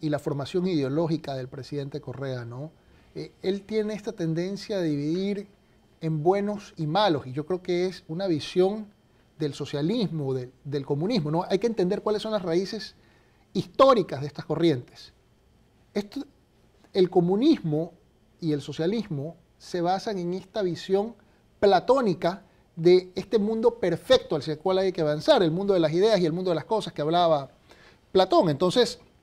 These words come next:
¿qué es lo que supone? Que el socialismo y el comunismo buscan caminar hacia este mundo ideal, hacia la creación de este hombre nuevo,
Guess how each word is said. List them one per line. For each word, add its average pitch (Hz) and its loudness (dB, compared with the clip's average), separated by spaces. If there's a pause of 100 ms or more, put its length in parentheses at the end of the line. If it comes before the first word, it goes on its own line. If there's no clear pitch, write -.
(440)
¿qué - 0
es 262 4
lo 285 4
que 262 -2
supone? 202 2 (760)
Que 208 6 (200)
el 185 0
socialismo 185 2 (220)
y 170 4
el 170 4
comunismo 180 0
buscan 226 -2
caminar 190 0
hacia 214 -4
este - -10
mundo 202 -4
ideal, 180 6
hacia 139 -4
la 151 0
creación 165 -4
de 196 -4
este 196 -2
hombre 185 0
nuevo, 180 2